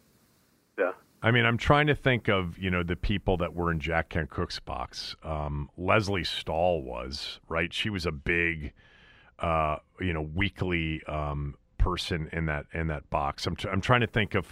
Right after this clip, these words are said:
Speaker 2: who else. I, I mean, I'm trying to picture back, th-, you know, then. I think Bernard Shaw was. I think he was one of the people that
Speaker 1: Probably.
Speaker 2: you know, he was just a big fan of the team, obviously.
Speaker 1: Yes, he was.
Speaker 2: Yeah. Um, you know,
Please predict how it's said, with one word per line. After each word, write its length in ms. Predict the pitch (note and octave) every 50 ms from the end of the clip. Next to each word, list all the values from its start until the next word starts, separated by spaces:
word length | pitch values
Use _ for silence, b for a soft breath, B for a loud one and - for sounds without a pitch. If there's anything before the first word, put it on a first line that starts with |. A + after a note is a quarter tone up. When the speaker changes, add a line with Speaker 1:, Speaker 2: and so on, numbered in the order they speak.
| - -
Speaker 2:
who 180 | - A2 G2 F#2
else. 280 | E2+ D2+ D2+ - -
I, 160 | F#2 F2 F2 - -
I 40 | F2+
mean, 280 | F#2+ F#2 F2 F2 E2+ - b b b b b b b b b b b b b b
I'm 60 | -
trying 220 | - - B2+ B2
to 40 | A2
picture 520 | - - - D3+ C3 - - - A2 F#2+ E2
back, 480 | D2+ - G2 G2 F#2+ F2 - - - - F#2 E2
th-, 140 | E2+ -
you 160 | - F2+ F2 E2+
know, 140 | E2+ E2+
then. 180 | E2 G2 G2 F#2+
I 120 | F2+ G#2+ B2
think 280 | - - E3+ E3 -
Bernard 380 | - D#3+ D3+ D3+ D3 D#3+ E3 D3
Shaw 340 | - - - D3+ C#3+ D#3 D#3+
was. 600 | C#3 A#2+ B2 D3 D#3 - - - - - - - - - -
I 40 | F#2
think 200 | - - C#3 -
he 140 | - - C#3
was 180 | C3+ B2+ G#2+ A2+
one 140 | A#2+ B2+
of 60 | C3 B2+
the 60 | B2
people 440 | - - C3 B2+ - - A2+ G#2+ G2
that 140 | G2 G2 G3
Speaker 1:
Probably. 480 | G#3+ A3+ - - F#3 - - G#2+ F#2 E2+ - _ _
Speaker 2:
you 120 | - G#2+ A2+
know, 100 | G#2 G#2+
he 120 | G#2+ D#3 E3
was 100 | D3+ -
just 180 | D#3 C#3+ -
a 60 | D#3+
big 220 | A#2 B2 D#3 C#3 -
fan 280 | - D3+ C#3+ C3+ B2+
of 60 | A2+ F2+
the 80 | F#2
team, 460 | - - D3+ D3 B2 F2 C#2 B1+ - - _ -
obviously. 600 | - F2 F2 C#2+ D2 D#2 C#2 - - - - - - _ _ _ _ _ _ _ -
Speaker 1:
Yes, 140 | D3 C3+ - -
he 80 | D3 B2+
was. 240 | B2 A#2 G2 E2+ - _ _ - - - _ _ _ _ _ _ -
Speaker 2:
Yeah. 240 | F2 E2 C#2 C2 C2 - _ _ _ _ _ _ _ _ _ -
Um, 580 | E2+ E2 D#2+ D#2+ D#2+ E2 D#2+ D#2 D#2 D#2 D2 - _ _ _ _ _ _ _ _ _ _ _ _ _ _ _ _ _ _ - B B B B B
you 120 | F3 F#3+
know, 280 | F#3 E3+ D#3+ D3+ C#3+